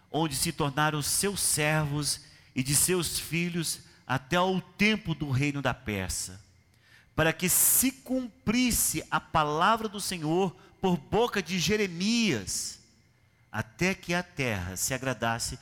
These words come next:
dos seus sábados. Todos os dias de desolação repousou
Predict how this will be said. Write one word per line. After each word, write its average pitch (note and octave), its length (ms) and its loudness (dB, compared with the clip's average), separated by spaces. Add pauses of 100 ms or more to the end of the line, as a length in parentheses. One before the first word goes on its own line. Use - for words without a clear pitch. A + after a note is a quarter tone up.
(220)
dos A#2+ 180 0
seus D#3+ 240 0
sábados. - 760 -2 (460)
Todos G3 580 0
os E3+ 240 -4
dias D#3 320 -2
de C#3+ 120 -12
desolação D3+ 640 -2
repousou D3 760 -2